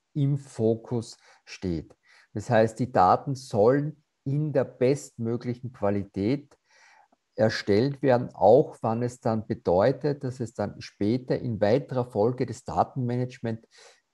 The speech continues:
ein paar Schwierigkeiten dann entstehen. Wichtig ist einfach nur hier,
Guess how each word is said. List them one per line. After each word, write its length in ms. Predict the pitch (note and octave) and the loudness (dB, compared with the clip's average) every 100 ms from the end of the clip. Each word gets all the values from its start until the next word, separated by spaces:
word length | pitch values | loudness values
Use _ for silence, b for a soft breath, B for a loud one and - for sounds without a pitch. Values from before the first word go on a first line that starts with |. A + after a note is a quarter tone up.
| _ | _
ein 200 | A#2+ A2+ | -2 2
paar 220 | B2+ A#2 | 4 4
Schwierigkeiten 880 | A#2+ - C3 C3+ C3+ - G2 - G#2 | 4 -6 -2 0 -2 -2 -2 -2 -6
dann 180 | G2 - | -6 -6
entstehen. 720 | G#2 G2 - E2 A#2+ F3 - _ _ - - _ _ _ _ _ _ _ | -10 -12 -10 -4 -2 -4 -6 _ _ -20 -20 _ _ _ _ _ _ _
Wichtig 480 | G2+ C3 C#3+ D#3+ D3 | 0 0 2 -2 0
ist 160 | C#3+ | 2
einfach 340 | C3 C3 C3 A#2+ | 2 0 -2 -2
nur 160 | B2+ | 0
hier, 340 | B2+ A2+ C3 | 0 2 2